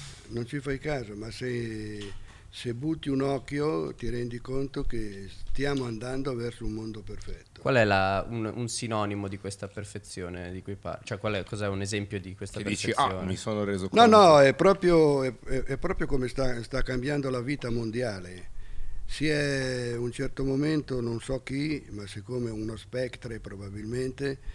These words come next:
Speaker 1: ha deciso che il mondo doveva prendere un'altra piega.
Speaker 3: Cos'è lei uno spettre, raga?
Speaker 1: Lo spettre è come un, un grande fratello.
Speaker 3: Ah,
Speaker 2: Ah.
Speaker 3: Orwell.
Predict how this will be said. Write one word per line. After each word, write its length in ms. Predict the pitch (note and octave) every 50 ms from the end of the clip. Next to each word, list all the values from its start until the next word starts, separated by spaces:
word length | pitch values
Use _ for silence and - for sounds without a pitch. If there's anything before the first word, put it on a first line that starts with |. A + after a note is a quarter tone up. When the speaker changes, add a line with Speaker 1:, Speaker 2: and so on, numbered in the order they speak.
| - - - - - - - - - - - - - -
Speaker 1:
ha 280 | - B2 B2 A#2+ A#2+ B2
deciso 600 | A#2+ C3+ B2+ - - D#3 D3+ D3 C#3 C3 D3+ C#3
che 100 | - C#3
il 100 | B2+ B2
mondo 400 | A#2+ A#2+ B2 B2 B2 B2 A#2+ A#2+
doveva 440 | A2 A#2 A2+ G#2+ G#2+ A2 G#2+ A2 G#2
prendere 400 | - A2 A2 A2 A2 G#2+ G#2 G2+
un'altra 380 | G2 G2+ G2 F#2+ - - F#2 -
piega. 360 | - F#2+ F2+ E2+ - - - - -
Speaker 3:
Cos'è 220 | - C#3 C3+ D3
lei 120 | E3 F#3+ E3+
uno 180 | A2 F#2+ F#2
spettre, 640 | F2+ - - - F2+ E2 - - - - D2+ E2+ E2+
raga? 380 | E2 F2 E2+ E2 D#2 D#2+ D#2 - - - - - - - -
Speaker 1:
Lo 160 | - G#2 A2+ A2
spettre 680 | - - F3 G3 G3 D#3 - D3 C3+ B2+ A#2+ A#2 G#2+ A2 A#2+ B2 B2+ C3 B2+ B2
è 60 | A#2+ G2+
come 340 | - C#3 D3 D3 C#3+ C#3 C3+
un, 560 | C3 B2+ B2 B2 A#2+ A#2+ A#2 A2+ A2 G#2+ G#2+ G2 - - - - - - -
un 120 | - A2+
grande 360 | A2 A#2 C3 C#3 C#3+ C3 C3+ A#2
fratello. 640 | A#2 A#2+ A#2 - C3 A#2+ G#2 F#2 F2 E2+ E2 - - - - - - -
Speaker 3:
Ah, 420 | - A2 B2+ C3 G#2 G#2 G#2+ F#2 F2+
Speaker 2:
Ah. 100 | - B2+
Speaker 3:
Orwell. 720 | B2+ A2 G2+ G2 F#2 F2 E2 D#2+ C#2 A#1 D2 D2+ C#2 -